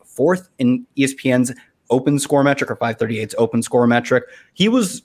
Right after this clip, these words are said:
a true alpha, and that was playing, like, half of his games with Julio Jones out there. Now he gets to play with Trevor Lawrence, who I think, like,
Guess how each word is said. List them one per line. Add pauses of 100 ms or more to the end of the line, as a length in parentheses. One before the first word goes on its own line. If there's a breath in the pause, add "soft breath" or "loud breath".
(100)
a
true
alpha,
and
that
was
playing,
like,
half
of
his
games
with
Julio
Jones
out
there. (260 soft breath)
Now
he
gets
to
play
with
Trevor
Lawrence,
who
I
think, (360 soft breath)
like,